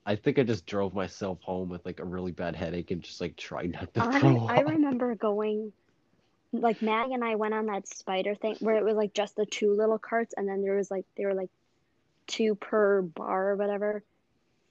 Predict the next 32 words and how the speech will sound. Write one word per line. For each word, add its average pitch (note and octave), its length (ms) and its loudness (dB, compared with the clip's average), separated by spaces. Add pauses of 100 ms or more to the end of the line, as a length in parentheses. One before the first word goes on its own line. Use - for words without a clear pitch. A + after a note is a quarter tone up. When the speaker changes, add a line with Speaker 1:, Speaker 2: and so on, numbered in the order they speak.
(580)
Speaker 2:
Yeah, G#3+ 220 4
Speaker 1:
Yeah. G#3 260 8
Speaker 2:
I, B3+ 240 4 (380)
Maddie A#3 380 2
and C4+ 100 -2
I A#3+ 80 2
went A3+ 180 0
on G#3+ 160 0
that G3 240 2
when G3+ 220 2
you G3+ 140 4
guys G3+ 280 0
went G3+ 220 -6
on, F#3 500 -6 (600)
um, F#3+ 480 2
that F#3 300 -6
giant, G3 600 -4
like, G3 260 -4
swinging G3 420 -2
back F#3+ 240 -6
and G3 180 -4
forth F#3+ 320 0
thing. B3 260 -6 (800)
And A3+ 380 4 (640)
<laughs> - 960 -4
we C#4 260 6
were, D#3+ 260 8
we D3+ 40 12
Speaker 1:
Oh, C3+ 320 12
Speaker 2:
were A2+ 120 10
laughing A#2+ 480 8
Speaker 1:
yeah. G#2 120 4